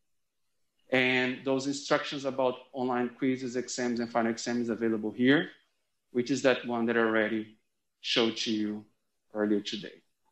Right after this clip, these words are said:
Okay, that's this, this file here. Um, students keep asking me throughout the semester if I, I grade on a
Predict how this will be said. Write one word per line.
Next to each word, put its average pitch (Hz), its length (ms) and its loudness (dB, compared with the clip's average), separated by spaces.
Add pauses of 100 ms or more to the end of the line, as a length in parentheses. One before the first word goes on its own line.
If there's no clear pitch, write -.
Okay, 85 100 -12
that's - 540 -6 (220)
this, - 380 -6
this - 180 -6
file - 300 -2 (3000)
here. 127 80 6
Um, 127 540 4 (640)
students 190 640 2 (160)
keep 185 280 -4
asking 151 380 0
me 139 80 -4
throughout 135 300 -4
the 135 80 -6
semester 131 480 -4
if 135 220 -4
I, 120 300 2
I 117 140 0
grade 117 400 0
on 123 120 -2
a 117 80 -8